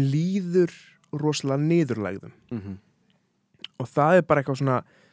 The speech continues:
Speaker 1: þú veist, það er svo auð-, það er svo auðvelt að hugsa um það sem, hérna, andleg veikindi og, og reyna að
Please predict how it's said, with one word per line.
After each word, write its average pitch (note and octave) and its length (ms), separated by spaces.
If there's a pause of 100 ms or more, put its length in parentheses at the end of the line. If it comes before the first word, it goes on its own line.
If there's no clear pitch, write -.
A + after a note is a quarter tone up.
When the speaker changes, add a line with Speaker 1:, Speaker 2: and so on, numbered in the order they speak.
(120)
Speaker 1:
þú - 80
veist, - 180 (320)
það C#3 100
er C#3+ 40
svo C#3+ 100
auð-, F3 240
það - 140
er C3+ 40
svo C#3 140
auðvelt E3+ 480
að C#3+ 140 (920)
hugsa E3 340
um D#3+ 160
það C#3 100
sem, C#3+ 380 (1040)
hérna, A#2+ 560 (400)
andleg C3+ 300
veikindi A2 320
og, G#2 160
og A#2 120
reyna B2+ 280
að - 20